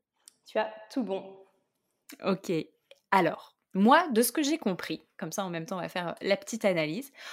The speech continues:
Speaker 2: Pledge, donc, c'est une fintech, ça permet de payer en différé ses achats. Ça débloque totalement l'acte d'achat sur des sites marchands, puisque à partir du moment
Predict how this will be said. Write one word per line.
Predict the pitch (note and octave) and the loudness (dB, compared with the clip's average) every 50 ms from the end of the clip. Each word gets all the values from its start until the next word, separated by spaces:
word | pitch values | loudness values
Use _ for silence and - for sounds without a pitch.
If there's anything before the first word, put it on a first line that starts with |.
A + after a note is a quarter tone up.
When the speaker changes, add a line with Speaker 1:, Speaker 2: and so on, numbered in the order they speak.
| - - - - - - _ _ _ _ _ _ _ - - - - - _ - | -14 -14 -16 -18 -20 -20 _ _ _ _ _ _ _ -20 -20 -20 -20 -20 _ 0
Speaker 2:
Pledge, | - G3+ E3+ F3 D4+ E4+ - - F3+ - - - | 4 6 6 6 4 2 -2 -2 -4 -4 -6 -8
donc, | D3+ D3+ - - - - _ | -8 -8 -8 -10 -12 -16 _
c'est | - - A3 | -8 -4 -2
une | G#3+ G#3+ | 0 0
fintech, | G#3+ - G3 D#3 - - G#3 - - | -2 -2 -6 -6 -4 -4 -4 -4 -4
ça | - - - | -4 -4 -4
permet | - - - B3 A#3+ A3+ A3 G#3 F#3+ - - _ _ _ _ - | -2 0 2 2 4 4 2 0 0 -2 -8 _ _ _ _ -6
de | E3+ E3+ | -6 -6
payer | E3 - C4+ C4+ B3 A3 A#3+ A#3+ A#3 - | -4 0 0 0 2 2 0 -2 -4 -4
en | F3+ E3 | -6 -6
différé | D#3 D#3+ E3 A3+ B3+ - - A3 F#3 F#3+ G#3 G#3+ | -4 -4 -4 -6 -6 -4 -6 -6 -6 -4 -6 -6
ses | - - D#3+ D3 C#3+ E3 | -6 -6 -6 -4 -2 -2
achats. | E3+ F3 - - - - - - _ _ _ | -2 0 0 0 0 0 -2 -4 _ _ _
Ça | - - - D#3+ - - _ _ _ _ _ _ - | -8 -4 -4 -4 -4 -6 _ _ _ _ _ _ -6
débloque | E3 E3 D#4 C#4 B3 A3+ F#3+ G#3+ - - - - _ - | 0 2 2 4 4 2 0 0 -2 -10 -20 -20 _ -4
totalement | C#4 C4+ C4+ C4 A#3 G#3+ G#3 G3+ G3 - - F#3 | -4 -2 0 0 2 2 2 0 -2 -4 -4 -2
l'acte | F#3 F#3+ G#3+ A3 - - - G#3 | 0 2 2 0 -2 -4 -6 -4
d'achat | F3 F3 E3+ E3+ - - F3+ A#3 C4+ _ _ _ | -2 -2 -2 0 -2 -2 -2 -4 -10 _ _ _
sur | - - - - - C4 C4+ C4+ B3 - _ - | -8 -6 -4 -2 -2 -2 -4 -4 -8 -16 _ -6
des | E3+ E3+ E3+ | -4 -4 -2
sites | - - - B3 A#3 - - - - _ _ _ - | -2 -2 -4 -4 -6 -8 -10 -14 -16 _ _ _ -4
marchands, | F#3 G3 G#3 A3 - - - - G#3+ - _ | 0 0 0 0 0 -2 -2 -4 -4 -6 _
puisque | - - - C#4+ C#4+ - - - A#3 A#3 - - - _ _ _ _ _ _ _ - | -10 -8 -4 -2 -2 -2 0 2 2 2 2 -2 -10 _ _ _ _ _ _ _ -6
à | - - | -4 -2
partir | - G3 G3 - - C#4 | -2 -2 -2 -2 0 0
du | A#3+ | 2
moment | A3 G#3 G3 G3 G3 F#3+ F#3 - _ | 2 2 2 0 0 -2 -4 -6 _